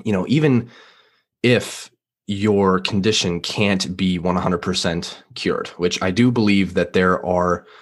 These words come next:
you know, some, you know, there are people where their condition is, is just so advanced and so, um, so severe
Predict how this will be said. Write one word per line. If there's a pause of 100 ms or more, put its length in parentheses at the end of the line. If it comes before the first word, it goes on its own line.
(400)
you
know,
some, (1300)
you
know,
there
are
people
where (400)
their
condition
is,
is
just
so
advanced
and
so, (600)
um, (1080)
so
severe